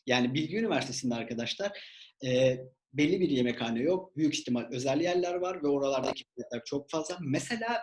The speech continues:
Bilgi Üniversitesi'nin içerisinde eskiden Papaz diye bilinen, şimdiki adının ne olduğunu bilmiyorum ama, e, mesela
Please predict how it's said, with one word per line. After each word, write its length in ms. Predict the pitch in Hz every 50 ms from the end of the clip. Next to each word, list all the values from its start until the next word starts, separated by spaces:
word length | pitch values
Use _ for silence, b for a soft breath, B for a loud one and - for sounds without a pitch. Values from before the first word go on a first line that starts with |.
| - -
Bilgi 260 | 135 131 139 - 196
Üniversitesi'nin 500 | 208 208 190 170 170 - - - 175 170
içerisinde 460 | 165 - 180 165 - - 196 - - -
eskiden 480 | 120 120 - - 160 165 180 185 180 -
Papaz 440 | 147 131 - 180 180 185 185 -
diye 200 | 156 143 127 107
bilinen, 260 | 110 107 113 131 156 160
şimdiki 460 | - - - 147 143 139 - 151 139
adının 300 | 131 135 135 139 135 135 135
ne 80 | 135
olduğunu 340 | 135 135 127 135 127 127 127
bilmiyorum 400 | 135 139 131 113 104 98 - -
ama, 220 | - - - - _ _ B B B B B B B B B B B B _ - 123
e, 340 | 123 123 127 127 127 127 127 - 139
mesela 260 | 139 135 123 104